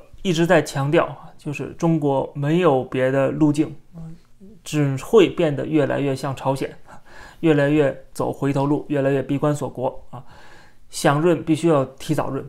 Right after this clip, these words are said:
否则的话未来是没有机会的。如果润不了，那要接受现实，不要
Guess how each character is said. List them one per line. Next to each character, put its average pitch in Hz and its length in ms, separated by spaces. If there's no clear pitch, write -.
否 143 180
则 156 100
的 156 60
话 147 160
未 160 180
来 127 180
是 135 140
没 135 160
有 139 80
机 135 160
会 127 180
的。 135 100
如 185 140
果 165 200
润 196 220
不 151 60
了， - 260
那 147 200
要 143 200
接 196 280
受 190 160
现 143 220
实， 127 160
不 160 100
要 143 320